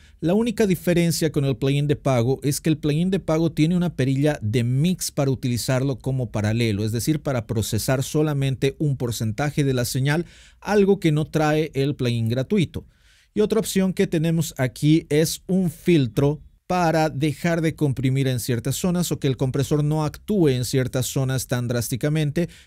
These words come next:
cosa que acá tampoco tenemos en el plugin gratuito.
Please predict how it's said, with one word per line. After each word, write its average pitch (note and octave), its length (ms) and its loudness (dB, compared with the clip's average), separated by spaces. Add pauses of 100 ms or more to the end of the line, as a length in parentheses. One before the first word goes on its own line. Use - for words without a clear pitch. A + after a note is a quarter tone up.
cosa F3 320 0
que D#3+ 240 0
acá C#3+ 340 0
tampoco C3+ 480 -2
tenemos B2 640 -4
en A#2+ 180 0
el A#2 160 -2
plugin A2 320 -2
gratuito. G2+ 640 -4